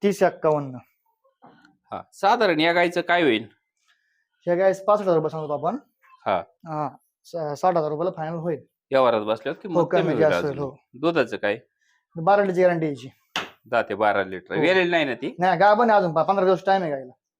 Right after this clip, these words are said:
Speaker 2: पाहताय मित्रांनो, अशा पद्धतीच्या गायी खरेदी करायची असतील तर मालकांचा नंबर आपण दिलेला आहे, कॉन्टॅक्ट करू शकता आणि अशा पद्धतीच्या गायी खरेदी करू शकता.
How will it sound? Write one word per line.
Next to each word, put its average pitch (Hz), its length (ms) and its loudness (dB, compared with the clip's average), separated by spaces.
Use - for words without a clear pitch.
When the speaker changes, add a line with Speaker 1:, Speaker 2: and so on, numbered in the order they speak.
Speaker 2:
पाहताय 120 260 0
मित्रांनो, 98 360 -8
अशा 127 220 0
पद्धतीच्या 139 560 0
गायी 143 220 4
खरेदी 113 300 2
करायची 113 320 2
असतील 113 260 -4
तर - 140 -16
मालकांचा 110 460 -4
नंबर 110 300 -2
आपण 107 260 -2
दिलेला 101 300 -2
आहे, 92 120 -6
कॉन्टॅक्ट 98 340 -8
करू 104 200 -2
शकता 95 300 -8
आणि 95 100 -8
अशा 98 180 -10
पद्धतीच्या 104 540 -10
गायी 98 240 0
खरेदी 98 280 -8
करू 95 220 -6
शकता. - 320 -16